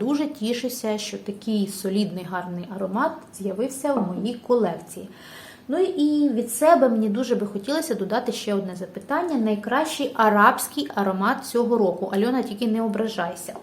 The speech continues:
І мені хотілося б назвати два парфюми. Е, перший аромат від компанії Khalis. І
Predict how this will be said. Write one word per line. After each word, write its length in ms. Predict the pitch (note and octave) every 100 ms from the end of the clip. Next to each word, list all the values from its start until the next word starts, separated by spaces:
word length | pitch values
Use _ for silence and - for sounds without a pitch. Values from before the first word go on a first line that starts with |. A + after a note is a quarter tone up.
| - - - -
І 120 | D4 D#4+
мені 200 | C#4+ B3+
хотілося 420 | A3+ B3+ C4 G3+
б 120 | G#3
назвати 720 | G3+ G3+ G#3 A3+ A3+ - F#3+ F#3+
два 300 | F#3+ G#3+ G3
парфюми. 640 | F#3 F3 F3 - D#4 F4+ D#4+ D4+ - - - -
Е, 80 | G3+
перший 420 | G3+ B3+ C4 -
аромат 420 | A3+ G#3+ G#3+ G#3 G#3
від 100 | -
компанії 720 | - G3+ G3+ G3 F#3 F3+ F3+ -
Khalis. 580 | G#3+ C#4 G#4 G#4+ - - -
І 240 | A3